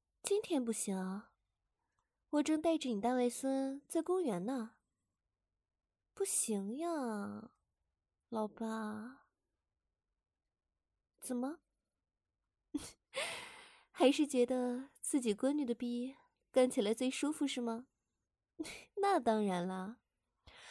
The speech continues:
闺女我可是老爸你的小棉袄嘛。<laughs> 嗯，这样吧，嗯，这个周末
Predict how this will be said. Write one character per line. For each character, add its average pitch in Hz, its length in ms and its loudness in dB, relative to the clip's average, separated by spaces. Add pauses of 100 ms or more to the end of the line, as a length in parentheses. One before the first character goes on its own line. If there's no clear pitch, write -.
(260)
闺 294 180 6
女 277 160 6
我 196 460 2
可 233 140 6
是 254 100 2
老 202 140 6
爸 226 120 2
你 226 100 0
的 233 120 0
小 226 180 0
棉 247 160 0
袄 302 240 0
嘛。 226 460 -4 (240)
<laughs> - 880 4 (1700)
嗯， 262 1080 -2 (100)
这 - 140 2
样 269 200 6
吧， 185 380 -6 (420)
嗯， 226 680 -6 (260)
这 311 140 2
个 254 100 2
周 302 160 2
末 311 300 0